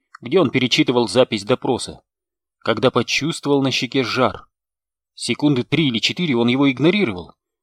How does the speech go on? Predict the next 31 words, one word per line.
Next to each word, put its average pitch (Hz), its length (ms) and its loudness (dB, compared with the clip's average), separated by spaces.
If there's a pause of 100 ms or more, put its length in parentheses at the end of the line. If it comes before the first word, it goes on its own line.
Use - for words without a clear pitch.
(140)
решив, 160 420 -2
что - 200 -4
система 131 440 -4
контроля 123 420 0
климата 175 360 0
самолета 156 560 0 (380)
начала 135 420 0
качать 131 300 -2
теплый 139 320 -4
воздух. 104 500 -8 (760)
Но 110 180 -2
в - 60 -6
следующее 131 480 0
мгновение 123 500 2
президент 120 500 0
понял, 113 360 0
что - 240 -4
воздух 123 580 -4 (240)
слишком 110 560 -4
горячий. 120 560 -2 (680)
Он 123 200 0
повернулся 135 520 2
в - 60 -2
ту 139 120 -2
сторону, 135 380 0
откуда 131 300 -2
шло 131 220 -2
тепло, 139 560 -6
к 90 80 -18
задней 120 320 0
стенке, - 540 -4